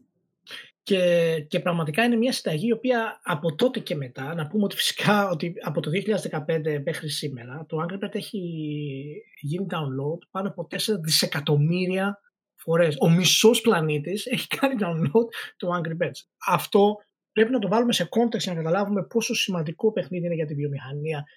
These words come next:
γενικότερα. Γιατί προφανώς ξεκίνησε όλο αυτό το απίστευτο development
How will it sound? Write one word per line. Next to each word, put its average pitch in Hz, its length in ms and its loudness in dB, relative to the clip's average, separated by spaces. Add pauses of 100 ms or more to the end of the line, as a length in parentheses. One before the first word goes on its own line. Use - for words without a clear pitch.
(100)
γενικότερα. 151 500 -2
Γιατί 147 200 -2
προφανώς 180 320 -4
ξεκίνησε - 680 -2
όλο 262 420 6
αυτό - 380 -2
το 180 120 -4
απίστευτο 175 460 -2 (120)
development 143 440 0